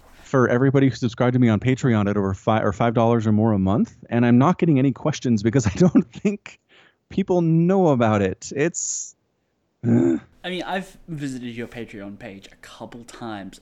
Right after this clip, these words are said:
Speaker 2: and I can, I, I find it every time, and I always look, and I see,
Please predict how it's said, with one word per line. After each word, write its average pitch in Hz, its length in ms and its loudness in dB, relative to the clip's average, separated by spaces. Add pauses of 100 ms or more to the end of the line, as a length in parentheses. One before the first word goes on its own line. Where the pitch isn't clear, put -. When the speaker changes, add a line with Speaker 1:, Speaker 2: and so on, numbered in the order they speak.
Speaker 2:
and 127 100 -12
I 175 80 -6
can, 269 280 -14
I, 196 160 -12 (100)
I 196 60 -6
find 226 280 -10
it - 160 -12
every 143 240 -12
time, 113 500 -8
and 123 120 -14
I 143 80 -6
always 165 240 -6
look, 196 280 -8
and 110 140 -12
I 120 60 -8
see, 147 340 -8